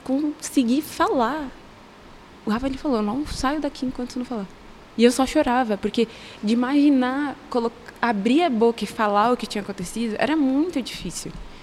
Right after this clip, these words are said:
entendeu? E contar, tipo, era assim, ele fazia assim, ele falava assim, ele tocava aqui, ele fazia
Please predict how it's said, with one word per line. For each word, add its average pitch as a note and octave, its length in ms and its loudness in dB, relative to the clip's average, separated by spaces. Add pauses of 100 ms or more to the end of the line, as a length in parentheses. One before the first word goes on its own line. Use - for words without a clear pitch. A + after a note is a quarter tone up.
(380)
entendeu? F3+ 360 -2
E G#3 80 0
contar, A3 600 -4
tipo, F3+ 500 -8
era F#3+ 220 -4
assim, A3 460 -4
ele F#3 100 -4
fazia F#3 320 -6
assim, G3+ 320 -4
ele F3 140 -4
falava F#3+ 340 -2
assim, F3+ 400 -6
ele E3 140 -4
tocava G3+ 400 -4
aqui, G3 360 -8
ele E3 140 -4
fazia E3+ 320 -6